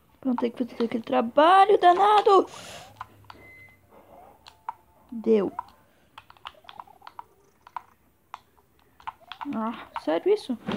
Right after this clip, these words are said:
Bora aí. Espero não seja uma trollagem, né? Poxa. Aham, achar que ia ser trollada? Ia me trollar? E que daí ele faz eu cair lá embaixo, né?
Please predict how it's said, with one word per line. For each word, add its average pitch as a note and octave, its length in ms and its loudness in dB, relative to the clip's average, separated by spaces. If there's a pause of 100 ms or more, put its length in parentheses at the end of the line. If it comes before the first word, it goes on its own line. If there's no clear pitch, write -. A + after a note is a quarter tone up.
(880)
Bora A3 220 2
aí. G#3 320 -4 (920)
Espero C4 260 -2
não C4 80 2
seja C#4+ 200 2
uma C4 120 4
trollagem, B3+ 640 2
né? A3 240 -4 (2000)
Poxa. - 320 -8 (1700)
Aham, A#3 440 2
achar A3+ 200 2
que A#3 140 0
ia A3+ 100 4
ser A3+ 200 0
trollada? G3+ 420 2 (380)
Ia B3 80 -2
me A#3+ 100 -2
trollar? B3 320 -2 (1040)
E - 60 -18
que - 80 -2
daí A3 220 6
ele G#3+ 320 0
faz A3 200 -2
eu A3 220 0
cair A3+ 320 2
lá A3+ 140 0
embaixo, A#3 360 -2
né? A3+ 140 -4